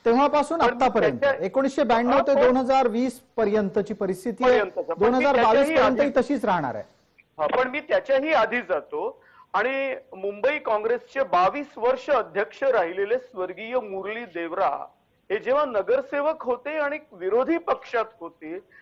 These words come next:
Speaker 2: तेव्हा विरोधी पक्षाच्या नगरसेवकाला mayor बनवण्याची किमया त्यांच्याहून जास्त सदस्य संख्या असलेल्या शिवसेनेने दाखवलेली आहे.
Speaker 1: बर.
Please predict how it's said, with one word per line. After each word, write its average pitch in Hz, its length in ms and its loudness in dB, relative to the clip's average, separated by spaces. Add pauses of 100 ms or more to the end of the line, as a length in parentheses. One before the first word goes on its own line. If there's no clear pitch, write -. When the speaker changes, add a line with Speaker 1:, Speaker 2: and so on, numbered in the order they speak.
(180)
Speaker 2:
तेव्हा 285 280 4
विरोधी 240 560 0
पक्षाच्या 254 920 0
नगरसेवकाला 214 1500 0
mayor 226 560 0
बनवण्याची 202 920 -2
किमया 214 920 -2 (960)
त्यांच्याहून 277 540 0
जास्त - 440 0
सदस्य 294 460 -2
संख्या 269 340 -4
असलेल्या 247 500 -2
शिवसेनेने 233 580 -6
दाखवलेली 160 640 -6
आहे. - 180 -10 (340)
Speaker 1:
बर. 175 200 0